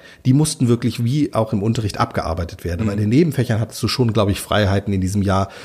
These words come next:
Speaker 1: wo man das mal so ein bisschen flexibler hätte angehen
Speaker 2: Ja.
Speaker 1: können,
Speaker 2: Ja.
Speaker 1: wenn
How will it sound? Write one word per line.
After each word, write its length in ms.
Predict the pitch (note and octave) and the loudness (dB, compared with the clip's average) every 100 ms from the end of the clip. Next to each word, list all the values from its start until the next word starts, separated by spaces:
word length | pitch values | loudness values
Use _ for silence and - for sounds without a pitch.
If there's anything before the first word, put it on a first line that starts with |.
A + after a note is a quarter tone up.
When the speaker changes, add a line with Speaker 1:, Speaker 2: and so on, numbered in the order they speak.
| - - | -20 -2
Speaker 1:
wo 80 | G#2 | 0
man 260 | F#2 F#2 | 2 2
das 220 | F#2 F#2 G2 | 0 -2 0
mal 140 | F#2+ | 0
so 100 | G2 | 0
ein 40 | |
bisschen 500 | F#2+ F#2+ - F#2 F#2 - | -2 -2 -2 -2 -2 -6
flexibler 640 | - F2+ - A#2 G#2 F#2 | -6 -6 0 2 2 -2
hätte 360 | - A#2 A#2+ - | 0 0 0 2
angehen 300 | A#2+ A#2+ A2 | 2 6 4
Speaker 2:
Ja. 40 | G#2+ | 4
Speaker 1:
können, 360 | - C3 A#2 - - | 4 4 4 0 0
Speaker 2:
Ja. 300 | A#2 A2 B2 - - | 2 2 -2 -12 2
Speaker 1:
wenn 420 | A#2+ C3 C#3 | 4 6 2